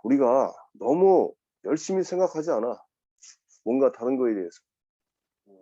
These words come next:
Speaker 1: 다시 말해서, 어, 두 자리 숫자를 기억하는 것처럼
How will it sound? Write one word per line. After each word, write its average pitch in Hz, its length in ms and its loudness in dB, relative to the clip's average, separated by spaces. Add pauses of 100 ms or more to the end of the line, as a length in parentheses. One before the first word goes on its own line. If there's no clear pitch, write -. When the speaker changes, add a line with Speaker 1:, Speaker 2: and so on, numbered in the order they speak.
(480)
Speaker 1:
다시 110 220 -10
말해서, 131 500 2 (1800)
어, 95 260 -4
두 123 220 -6
자리 180 300 4
숫자를 160 600 2
기억하는 135 540 -2
것처럼 110 600 -6